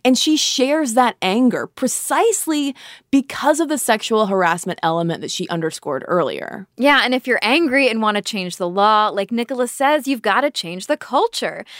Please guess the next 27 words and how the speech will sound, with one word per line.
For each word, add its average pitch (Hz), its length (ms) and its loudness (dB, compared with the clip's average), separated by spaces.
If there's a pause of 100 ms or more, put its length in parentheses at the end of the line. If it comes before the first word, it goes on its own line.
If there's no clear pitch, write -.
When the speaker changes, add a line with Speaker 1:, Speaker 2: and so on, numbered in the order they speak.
(160)
Speaker 2:
And 330 140 0
that 403 140 -2
can 440 100 -4
happen 392 320 -2
in 262 220 2
big, 247 420 4
loud 180 640 0
ways, 180 680 -2
like, 175 260 2
you 285 120 -4
know, 156 180 -4
circulating 170 560 -2
a 170 60 -4
petition, 190 580 -2 (440)
or 381 180 6 (140)
in 403 100 -4
more 427 140 -2
subtle 392 300 0
ways. - 460 -10
Speaker 1:
More 262 200 4
subtle 269 320 4
ways, 247 280 0
like 277 180 2
watching 240 440 0
Fleabag, 285 1000 2
<laughs> - 0 -
perhaps. 311 800 2